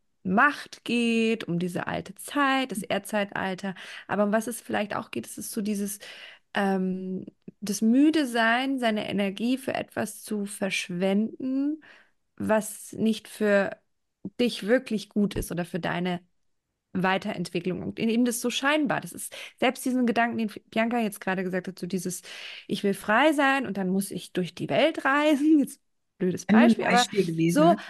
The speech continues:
Speaker 1: aber da packst du wahnsinnig viel im Prinzip auch in ein altes Ahnenthema rein. Das weiß ich, weil ich den Mond im Wassermann <laughs> habe,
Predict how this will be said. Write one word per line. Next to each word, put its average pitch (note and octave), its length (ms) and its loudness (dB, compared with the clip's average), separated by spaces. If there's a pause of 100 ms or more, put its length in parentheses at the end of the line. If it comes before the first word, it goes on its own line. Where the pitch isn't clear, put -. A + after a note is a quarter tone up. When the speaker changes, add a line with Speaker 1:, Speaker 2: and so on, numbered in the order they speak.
(200)
Speaker 1:
aber B3+ 220 2
da B3+ 160 6 (400)
packst - 380 -2
du A#3+ 100 0
wahnsinnig C4+ 580 4
viel D#4 560 4 (1040)
im B3 120 2
Prinzip B3 500 0
auch G#3+ 160 -2
in G#3 140 -2
ein G3+ 140 -6
altes G3+ 340 -4
Ahnenthema G#3+ 680 0
rein. F3 320 0
Das G3+ 140 -12
weiß F3+ 240 0
ich, - 180 -10
weil F3+ 140 -2
ich F3 140 -8
den F3+ 140 -2
Mond F#3 220 0
im E3+ 100 -4
Wassermann G3 480 -2
<laughs> - 220 -6
habe, A#3 380 -4